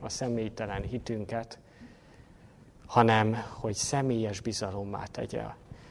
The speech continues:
Hogy ne az ajtón kívül akarjuk jobban megismerni Jézus Krisztust, hanem beengedjük az életünkbe. Megnyissuk neki a szívünk ajtaját.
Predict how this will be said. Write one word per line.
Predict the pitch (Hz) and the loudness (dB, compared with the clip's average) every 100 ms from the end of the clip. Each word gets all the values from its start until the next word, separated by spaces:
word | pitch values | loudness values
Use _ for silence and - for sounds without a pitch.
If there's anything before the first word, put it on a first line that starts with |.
| - - | -18 -2
Hogy | - 127 | 8 10
ne | 156 160 | 12 12
az | 131 | 12
ajtón | 156 147 - 127 120 | 12 12 12 6 8
kívül | 147 131 120 117 | 6 4 6 4
akarjuk | 117 120 110 110 127 | 4 2 2 0 2
jobban | 117 117 113 | 2 2 0
megismerni | 113 110 - 113 107 104 | -2 -2 -4 -4 -4 -4
Jézus | 104 104 101 95 | -2 -4 -4 -10
Krisztust, | - 107 - 113 - - - - - - | -6 -8 -6 -8 -8 -14 -20 -18 -16 -14
hanem | - 110 104 104 | -4 0 2 2
beengedjük | 107 90 90 92 92 - - - - | 2 0 -2 -4 -4 -10 -10 -16 -10
az | 113 - | -8 -4
életünkbe. | 104 101 - - - 92 98 - - - - - | -2 -2 -4 -6 -6 -4 -6 -8 -18 -20 -20 2
Megnyissuk | 123 113 113 - 120 - | 6 6 6 4 0 0
neki | 113 - 120 107 - | -4 -2 -4 -4 -8
a | 113 | -4
szívünk | - 113 101 101 - | 0 0 0 -4 -4
ajtaját. | 104 104 - - 53 - | -4 -4 -6 -4 -6 -10